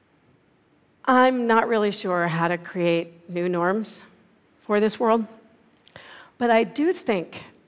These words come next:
that in our desperate quest to create happy kids, we may be assuming the wrong moral burden. It strikes me as a better goal, and dare I say a more virtuous one, to focus on making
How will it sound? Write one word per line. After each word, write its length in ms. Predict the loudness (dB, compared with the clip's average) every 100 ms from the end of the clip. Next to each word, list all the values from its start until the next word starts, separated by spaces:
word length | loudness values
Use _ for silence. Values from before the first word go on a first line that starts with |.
| _
that 580 | -6 2 4 4 2 -10 -16 _ _ _ _ _ _ _
in 180 | 0 2
our 180 | 2
desperate 600 | -2 0 0 0 -4 -6
quest 320 | 0 0 0 -4
to 60 |
create 420 | -16 -4 2 2 0
happy 380 | -2 -2 -2
kids, 560 | -6 -4 -2 -2 -8 -20 _ -20 -20 -20 _ -4
we 120 | 2
may 200 | 4 4
be 160 | 4
assuming 560 | 0 0 -4 0 0 0
the 80 | 0
wrong 360 | 2 2 2
moral 280 | 0 0 -2
burden. 500 | -2 -2 -2 -6 -10 -14 _ _ _ -20 -20 -20 -2
It 160 | -2
strikes 340 | 0 -2 -2 -2
me 100 | -2
as 140 | 0
a 60 | -2
better 320 | 0 2 2
goal, 320 | 2 2 2
and 220 | 2 2
dare 160 | 2 2
I 120 | 0
say 260 | 0 0 0
a 60 |
more 200 | 0 -2
virtuous 640 | -2 -4 -4 -4 -8 -8 -4
one, 320 | -2 -2 -2 -6 -20 -20 _ -6
to 120 | -2
focus 380 | 0 0 -2 -2
on 140 | 0
making 520 | 0 0 -2 -2 -8